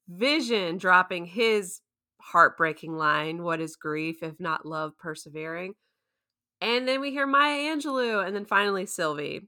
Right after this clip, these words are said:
saying, "Open your eyes." And so coupled with the logo run through of the M C U, I'm like, "Oh, so we're not just messing with M C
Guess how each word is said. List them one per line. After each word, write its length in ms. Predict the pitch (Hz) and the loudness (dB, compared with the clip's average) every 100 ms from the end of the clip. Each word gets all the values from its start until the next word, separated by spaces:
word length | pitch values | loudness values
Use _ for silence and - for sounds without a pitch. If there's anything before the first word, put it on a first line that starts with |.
| _ | _
saying, 300 | 170 160 - | -4 -4 -4
"Open 280 | 151 160 151 | -6 -6 -6
your 160 | 143 131 | -2 0
eyes." 420 | 127 92 - - _ _ _ _ _ - | 0 -2 -10 -18 _ _ _ _ _ -12
And 120 | 196 | -10
so 460 | - 220 196 190 180 - | -4 -2 2 2 2 4
coupled 400 | 262 - 349 302 | 4 4 -2 -2
with 220 | 311 320 | -4 -4
the 100 | 220 | -4
logo 880 | 226 330 262 190 165 156 160 170 - | 2 2 2 4 6 4 2 -2 -8
run 440 | 180 175 165 170 180 | -2 0 0 -2 -6
through 300 | 170 165 160 | -6 -4 -4
of 140 | 156 | -4
the 100 | 165 | -6
M 160 | 175 175 | -8 -10
C 160 | 180 | -10
U, 160 | 214 220 | -6 -4
I'm 160 | 180 190 | -4 -4
like, 300 | 170 160 - - | -6 -6 -8 -2
"Oh, 380 | 285 - - - | 0 0 -4 -14
so 220 | - 180 | -8 -6
we're 120 | 175 | -2
not 220 | - 320 254 | 2 2 0
just 180 | 208 | -8
messing 300 | 196 180 - 165 | -6 -6 -6 -8
with 140 | 151 | -6
M 200 | 165 156 | -6 -10
C 180 | - | -10